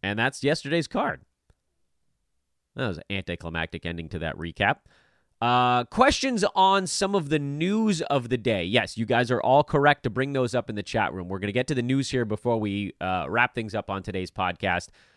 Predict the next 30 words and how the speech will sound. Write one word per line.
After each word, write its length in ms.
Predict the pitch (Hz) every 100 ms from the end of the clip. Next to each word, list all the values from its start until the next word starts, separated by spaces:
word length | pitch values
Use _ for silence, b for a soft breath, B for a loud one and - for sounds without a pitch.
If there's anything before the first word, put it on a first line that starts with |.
| b b 113
And 100 | 127
again, 340 | 175 165 160 -
hoping 340 | 147 165 170
to 60 | 156
get 120 | 151
a 40 |
show 220 | 139 156 143
going 260 | 139 135
over 160 | 127 120
the 60 |
weekend 460 | 117 131 135 120 120
that 100 | 101
kinda 220 | 113 104
recaps 420 | 107 110 110 107
a 60 | 90
few 260 | - 120 127
days' 300 | 120 117 107
worth 180 | 104
of 120 | 92 135
games, 380 | 151 147 135
things 260 | - 107 95
that 160 | 92 90
you 80 |
can 140 | 98 90
make 220 | 95 92
more 340 | 95 92 92
of 100 | 90
the 140 | 82 82
kind 220 | 87
of, 100 | 82